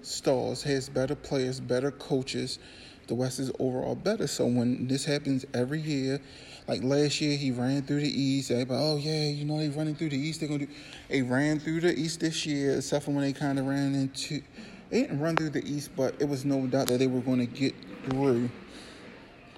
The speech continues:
It was a little shaky in the Boston series,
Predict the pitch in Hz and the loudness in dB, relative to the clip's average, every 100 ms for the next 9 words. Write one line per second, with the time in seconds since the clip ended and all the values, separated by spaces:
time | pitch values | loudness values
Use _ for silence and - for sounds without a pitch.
0 | - - - - - - - - - - | -20 -20 -20 -20 -20 -20 -20 -20 -20 -20
1 | - - - 139 120 131 151 - 143 151 | -20 -12 -6 0 2 2 2 0 -2 0
2 | 139 123 135 139 135 135 - 131 127 127 | 0 2 2 2 0 -2 0 2 4 2
3 | 127 | 0